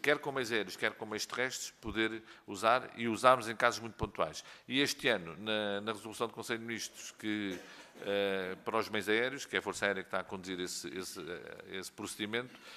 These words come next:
eh, já vem consagrados, eh, a utilização de espumíferos, agora uma nova geração que já mais amigos do ambiente.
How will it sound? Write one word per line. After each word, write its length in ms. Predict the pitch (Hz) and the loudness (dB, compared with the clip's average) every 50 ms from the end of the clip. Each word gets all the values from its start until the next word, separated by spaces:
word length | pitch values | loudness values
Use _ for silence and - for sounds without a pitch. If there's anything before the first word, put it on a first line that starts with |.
| - - - | -14 -8 -2
eh, 280 | 101 107 110 110 98 73 | 0 2 2 2 2 0
já 200 | 98 95 117 117 113 | 2 6 6 6 8
vem 220 | 107 120 123 120 - | 8 6 4 4 4
consagrados, 800 | 120 117 - - 113 104 110 113 113 113 110 - - - - - - - - _ | 0 -2 0 0 2 6 8 8 8 8 4 -2 -8 -10 -10 -12 -16 -20 -18 _
eh, 260 | - 101 98 101 98 76 | -4 -2 0 0 2 2
a 80 | 107 | 2
utilização 720 | 110 104 - 117 104 101 101 95 - 113 107 110 107 104 101 | 0 0 -2 -4 -4 -4 -4 -2 0 0 0 0 -2 -6 -8
de 60 | 107 | -8
espumíferos, 600 | 101 - - - 107 110 117 107 - 110 107 98 104 | -8 -8 -6 -6 -4 -4 -4 -4 -6 -6 -6 -2 0
agora 360 | 107 107 110 107 107 101 - - - - - - _ - | 4 6 6 6 4 2 -4 -8 -16 -20 -20 -20 _ -6
uma 160 | 101 104 110 | 0 2 6
nova 180 | 113 113 101 104 | 6 6 6 4
geração 500 | 95 110 104 101 98 - - 104 104 101 | 2 2 2 2 0 0 0 0 0 0
que 120 | - - | -2 0
já 160 | 107 98 98 | 0 0 2
mais 400 | 95 98 104 104 95 - - - - - | 2 2 2 2 2 -2 -8 -10 -12 -10
amigos 340 | - 95 98 107 101 92 90 | -8 -6 -4 -4 -4 -4 -4
do 100 | 95 98 | -6 -6
ambiente. 280 | 92 90 85 80 73 | -6 -6 -8 -12 -14